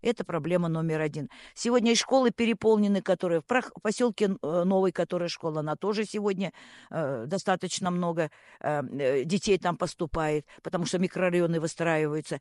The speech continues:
Прохладная, которая рядом с нами, тоже уже школа работает две смены, если раньше работали в одну смену, теперь тоже две смены работают. А мы начинаем в нашей школе, в восемь часов начинаем работать и заканчиваем в девятнадцать часов. Поэтому...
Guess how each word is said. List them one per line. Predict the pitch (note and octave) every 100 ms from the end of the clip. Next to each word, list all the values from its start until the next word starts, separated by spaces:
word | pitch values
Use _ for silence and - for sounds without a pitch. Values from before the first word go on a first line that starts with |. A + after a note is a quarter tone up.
| - -
Прохладная, | C4+ - F3+ G3 F3+ F#3
которая | F#3 F#3 F3
рядом | F3 E3 D#3+
с | -
нами, | D#3+ D#3 - - -
тоже | E3 A3+ A3
уже | G#3 G#3
школа | - G#3+ F#3+
работает | G3 F3+ F#3+ F#3+
две | D#3+ F3+
смены, | - F#3 F3
если | D#3+ E3+
раньше | E3 D#3+ D#3+
работали | D#3 D#3+ - D#3 - -
в | F3+
одну | D#3 A3
смену, | - D#3 D3
теперь | - - D#3
тоже | A3 A3+ G#3+
две | F3 F#3
смены | - E3 D#3+
работают. | D#3+ D#3 - - - -
А | -
мы | B3+
начинаем | D#4 B3 A#3 G3+ F#3
в |
нашей | F3 E3 E3+
школе, | - E3 C#3 - - -
в |
восемь | A#3 B3 A#3+
часов | B3 A#3 B3
начинаем | A#3+ - A#3+ C4+ G#3+
работать | F3 D#3+ - - -
и | C4+
заканчиваем | C4+ C#4 A3+ G#3 F#3+ F#3+
в | F3
девятнадцать | F#3+ G3 F3 D#3+ D#3
часов. | - C#3+ - E2 - - - - -
Поэтому... | A3+ B3 A3 G3 F#3